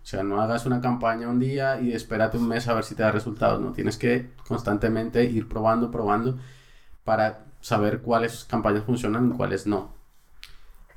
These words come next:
También, eh, no hemos hablado de AdWords,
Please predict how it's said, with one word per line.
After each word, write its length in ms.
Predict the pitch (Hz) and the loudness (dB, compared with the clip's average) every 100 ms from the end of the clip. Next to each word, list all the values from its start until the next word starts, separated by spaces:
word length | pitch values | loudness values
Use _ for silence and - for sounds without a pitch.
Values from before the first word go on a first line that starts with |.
| - | -6
También, 680 | 113 117 127 143 156 190 165 | -2 0 2 2 2 -2 -4
eh, 680 | 117 113 110 107 104 101 107 | -2 0 2 2 0 0 -2
no 120 | 117 | -2
hemos 180 | 120 131 | 0 0
hablado 240 | 123 110 | 2 2
de 100 | 117 | 2
AdWords, 500 | 107 107 110 127 - | 0 -2 -4 -6 -10